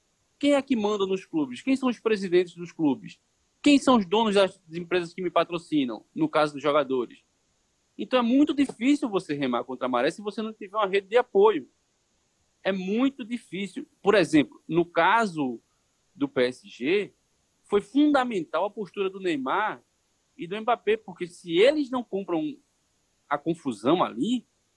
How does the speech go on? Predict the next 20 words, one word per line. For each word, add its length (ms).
era 140
muito 420
possível 480
que 80
o 60
jogo 200
recomeçasse, 760
porque 180
a 80
pressão 720
sobre 300
quem 200
sofre 680
o 180
ato 320
de 140
racismo 340
é 40
muito 260
grande. 580